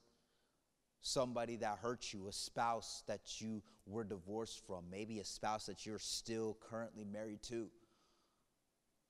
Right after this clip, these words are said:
Maybe it's someone who was supposed to be a family member, someone who you considered a friend. Maybe you're bitter against yourself because of something you did, because of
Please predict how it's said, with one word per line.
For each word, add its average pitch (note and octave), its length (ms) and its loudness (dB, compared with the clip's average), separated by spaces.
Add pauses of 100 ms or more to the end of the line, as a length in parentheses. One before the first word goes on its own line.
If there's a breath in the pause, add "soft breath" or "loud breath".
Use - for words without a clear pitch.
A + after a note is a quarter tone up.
(140)
Maybe A#2+ 380 4
it's G#2+ 160 2
someone B2+ 480 4
who A#2+ 100 2
was A#2 120 2
supposed A#2+ 340 0
to A#2 80 -4
be A2+ 160 4
a G2+ 40 4
family B2+ 580 2
member, F#2 340 0
someone A#2 320 0
who A#2 120 -2
you A#2 160 0
considered A2+ 520 0
a G2+ 60 4
friend. A2+ 540 -2 (1000)
Maybe A#2 480 0 (300)
you're G#2+ 120 -2
bitter A2 540 0 (680)
against A2 380 0
yourself B2 480 0 (1700)
because F#2+ 320 -8
of F2+ 80 -10
something G#2 440 -6
you G2+ 140 -2
did, - 260 -10 (920)
because F#2 340 -8
of F2 140 -4